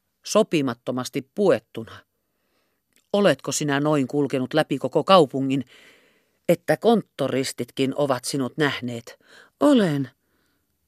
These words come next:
sanoi Kerttu kylmästä väräjävällä äänellä. "Itsehän kielsit minulta vaatteet." Kapteeni varustui ankarasti Kerttua torumaan,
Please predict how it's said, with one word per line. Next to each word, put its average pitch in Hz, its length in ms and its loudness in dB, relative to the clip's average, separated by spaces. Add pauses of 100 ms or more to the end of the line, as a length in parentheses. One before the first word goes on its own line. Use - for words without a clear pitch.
(180)
sanoi 170 320 2
Kerttu - 360 2
kylmästä 143 520 2
väräjävällä 127 580 -2
äänellä. 113 460 -6 (1400)
"Itsehän 196 460 0
kielsit 202 540 0
minulta 139 460 -4
vaatteet." - 800 -10 (640)
Kapteeni 175 500 4
varustui 170 480 6
ankarasti 156 580 2
Kerttua 143 440 0
torumaan, 113 600 0